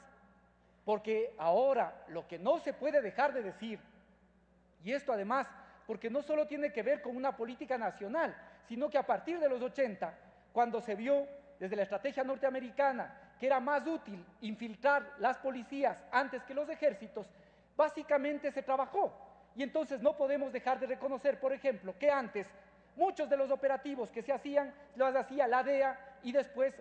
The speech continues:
básicamente la policía asumía la responsabilidad de sus operativos. O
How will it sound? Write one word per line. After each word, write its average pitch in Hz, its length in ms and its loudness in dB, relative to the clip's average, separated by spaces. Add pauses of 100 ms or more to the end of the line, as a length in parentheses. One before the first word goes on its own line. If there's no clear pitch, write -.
básicamente 240 640 -2
la 240 120 0
policía 240 360 -2
asumía 233 320 -4
la 233 100 0
responsabilidad 214 440 -6
de 208 40 -8
sus 233 120 -12
operativos. 330 600 -4 (400)
O 294 320 6